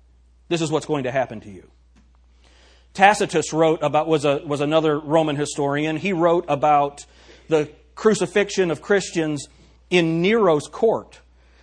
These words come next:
Nero, remember, Nero burned down Rome, and so he blamed it on the Christians, and he crucified Christians all over the, the city of Rome,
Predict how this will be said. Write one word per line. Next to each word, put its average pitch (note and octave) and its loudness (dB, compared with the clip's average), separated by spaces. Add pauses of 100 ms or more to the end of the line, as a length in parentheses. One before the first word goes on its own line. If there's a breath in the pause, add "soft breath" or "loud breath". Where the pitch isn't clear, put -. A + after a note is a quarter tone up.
(100)
Nero, G3 4
remember, F#3 4
Nero F#3 6
burned E3+ 4
down D#3+ 0
Rome, D#3+ 2
and E3 -4
so E3 -4
he D#3 -2
blamed E3 0
it E3 -2
on E3 0
the D3 -6
Christians, - -4 (320 loud breath)
and F#3 0
he F3+ -4
crucified A3+ 4
Christians F3 2
all A3 6
over E3 4 (380 soft breath)
the, D3 2
the C#3+ -4
city G3+ 2
of C#3 0
Rome, D3+ 0